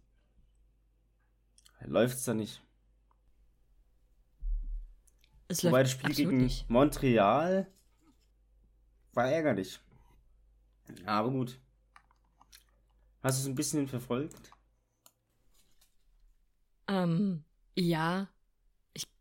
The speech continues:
Speaker 2: glaube sogar, dass ich in der letzten Folge schon mal darüber geredet hatte. Ich bin mir nicht ganz sicher. Aber was halt bei Cincinnati extrem auffällt, ist so ein bisschen die Problematik. Sie, sie führen oftmals sogar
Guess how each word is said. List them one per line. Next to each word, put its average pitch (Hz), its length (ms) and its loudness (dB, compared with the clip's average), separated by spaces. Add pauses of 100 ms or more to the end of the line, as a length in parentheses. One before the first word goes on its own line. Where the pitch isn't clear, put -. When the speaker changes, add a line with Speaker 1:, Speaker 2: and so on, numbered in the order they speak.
(440)
Speaker 2:
glaube 160 380 -6
sogar, 202 420 -2
dass 170 200 -6
ich - 100 -6
in 175 60 -2
der 160 80 -2
letzten 151 340 -6
Folge 156 260 -6
schon - 160 -4
mal 160 140 -6 (280)
darüber 151 380 -12
geredet 147 460 -12
hatte. 208 300 -12 (400)
Ich - 200 -20
bin 185 120 0
mir 175 60 2
nicht 160 180 -4
ganz 156 180 -8
sicher. 147 320 -10 (640)
Aber 170 220 -2
was 170 180 -2
halt 165 160 -4
bei 156 160 -4
Cincinnati 165 800 -4 (200)
extrem 165 760 -6
auffällt, 156 540 -6
ist - 120 -10
so 156 80 -8
ein 160 40 -6
bisschen 160 220 -6
die 151 80 -8
Problematik. 156 800 -8 (840)
Sie, 151 560 -4 (840)
sie - 160 -6
führen 247 460 0
oftmals 165 640 -8
sogar 175 360 -6